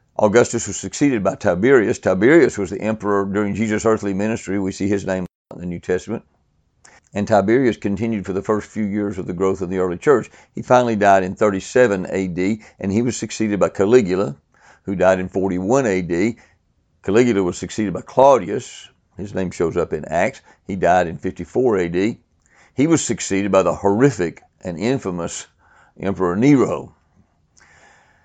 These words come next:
Nero died in sixty-eight A D, shortly after beheading Paul and crucifying Peter upside down and putting to death many, many other Christians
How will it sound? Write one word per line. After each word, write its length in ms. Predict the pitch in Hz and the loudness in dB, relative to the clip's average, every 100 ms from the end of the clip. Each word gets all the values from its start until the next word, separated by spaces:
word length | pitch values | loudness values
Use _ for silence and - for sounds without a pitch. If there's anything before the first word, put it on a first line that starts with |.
| _ _ _ _ | _ _ _ _
Nero 760 | - - 131 170 135 107 101 107 | -10 0 4 6 8 8 6 4
died 260 | 95 101 98 | 6 4 4
in 140 | 98 | -4
sixty-eight 600 | - 107 - 98 123 139 | -8 -10 -4 4 4 6
A 140 | 98 | 2
D, 240 | 87 90 87 | 0 -2 -4
shortly 400 | - 107 87 95 | -2 0 2 2
after 180 | 92 92 | 2 0
beheading 480 | 90 101 98 85 | 0 2 2 -2
Paul 520 | 90 110 107 90 90 82 | 0 4 4 4 0 -4
and 100 | - | -6
crucifying 540 | 107 95 92 80 85 | -6 -4 0 0 -2
Peter 320 | 113 113 90 | -4 -2 0
upside 400 | 87 - 87 85 | 0 -2 -2 -2
down 260 | 85 82 90 | -4 -4 -6
and 160 | 85 | -8
putting 240 | - 110 92 | 0 0 0
to 80 | 90 | -2
death 300 | 90 87 80 | -2 -2 -4
many, 320 | 92 98 95 | -4 -4 -4
many 240 | 95 90 | -4 -2
other 180 | 90 90 | -4 -4
Christians 680 | - 113 104 80 87 92 - | -4 -6 -6 -12 -14 -16 -20